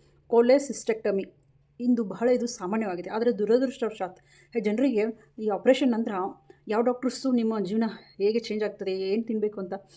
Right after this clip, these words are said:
ಆ, ಒಂದು ಆಳವಾದ ಶಿಕ್ಷಣವನ್ನು ಕೊಡಲ್ಲ ಫ್ರೆಂಡ್ಸ್. So ಸಾಮಾನ್ಯವಾಗಿ ಅವರಿಗೆ ನೀವು ಎಲ್ಲ ತಿನ್ಬೋದು ಅಂತಲೇ ಹೇಳಲಾಗ್ತದೆ.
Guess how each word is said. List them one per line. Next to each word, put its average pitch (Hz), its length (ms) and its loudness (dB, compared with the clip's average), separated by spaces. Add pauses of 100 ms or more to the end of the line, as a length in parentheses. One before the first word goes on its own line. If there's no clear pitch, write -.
(280)
ಆ, 214 40 -6 (460)
ಒಂದು 240 180 6
ಆಳವಾದ 262 320 8
ಶಿಕ್ಷಣವನ್ನು 208 720 0
ಕೊಡಲ್ಲ 185 260 -2
ಫ್ರೆಂಡ್ಸ್. 185 440 -10
So 269 60 -2
ಸಾಮಾನ್ಯವಾಗಿ 262 440 2
ಅವರಿಗೆ 233 260 2
ನೀವು 240 400 0
ಎಲ್ಲ 214 160 4
ತಿನ್ಬೋದು 220 340 2
ಅಂತಲೇ 196 260 -4
ಹೇಳಲಾಗ್ತದೆ. 180 520 -4